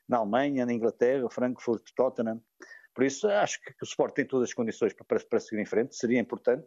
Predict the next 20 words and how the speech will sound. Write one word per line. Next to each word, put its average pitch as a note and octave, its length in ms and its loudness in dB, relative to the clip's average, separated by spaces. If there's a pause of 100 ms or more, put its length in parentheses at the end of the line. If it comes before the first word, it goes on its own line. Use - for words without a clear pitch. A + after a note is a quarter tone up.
(100)
até A#2 140 0
porque - 200 -6
o - 20 -18
Sporting, G#2+ 380 -2
na G#2+ 100 -2
minha G#2+ 120 2
opinião, G#2 260 -2
está - 160 0
a G#2 40 2
ter - 160 4
agora G#2 180 4
um G#2 60 -4
plantel G#2 380 2
mais G#2 320 2
equilibrado, G#2+ 560 2
com A2 100 -2
jogadores G#2 400 0
mais A2 340 0
experientes G#2+ 420 -2
também, G2 280 0